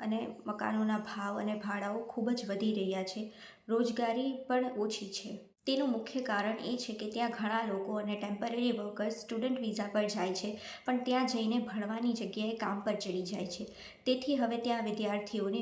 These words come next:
વીસ કલાકથી વધારે પણ ચાલીસ કલાકથી ઓછું કામ કરવાની પરવાનગી છે. અને ત્યાંની પરિસ્થિતિને હવે ધ્યાનમાં રાખતા ત્યાંની કંપનીઓ જરૂર પડે ત્યારે લિમિટેડ વિઝા પર બહારથી વર્કર્સને બોલાવીને ત્યાં નહીં રાખી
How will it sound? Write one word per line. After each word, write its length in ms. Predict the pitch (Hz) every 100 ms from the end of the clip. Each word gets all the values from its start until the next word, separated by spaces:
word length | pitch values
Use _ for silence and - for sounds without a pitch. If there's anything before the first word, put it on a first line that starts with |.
| 214
વીસ 200 | 240 240
કલાકથી 560 | 226 208 208 208 - 202
વધારે 340 | 196 208 196 220
પણ 220 | 247 240
ચાલીસ 340 | 233 220 247
કલાકથી 480 | - 214 220 220 - -
ઓછું 320 | 208 - 247 - - - -
કામ 200 | - 220 220
કરવાની 480 | - 208 208 208 240 262 -
પરવાનગી 560 | - 208 208 202 196 196
છે. 240 | - 208 202 -
અને 160 | 247 240
ત્યાંની 360 | 240 247 269 285
પરિસ્થિતિને 580 | 233 226 - 226 220 214
હવે 220 | 220 214
ધ્યાનમાં 420 | 214 220 240 262 214
રાખતા 320 | 202 - 202
ત્યાંની 340 | 220 214 233 226
કંપનીઓ 480 | 196 - 208 208 240 - -
જરૂર 280 | - 226 262 262
પડે 240 | 220 214 220
ત્યારે 340 | 226 208 208
લિમિટેડ 480 | 214 220 220 254 233
વિઝા 260 | 214 220 214
પર 160 | 226 214
બહારથી 520 | 214 214 226 - 254
વર્કર્સને 640 | 202 196 214 226 226 220 220
બોલાવીને 500 | 196 196 196 208 226
ત્યાં 260 | 220 214 214
નહીં 220 | 214 214
રાખી 260 | 185 -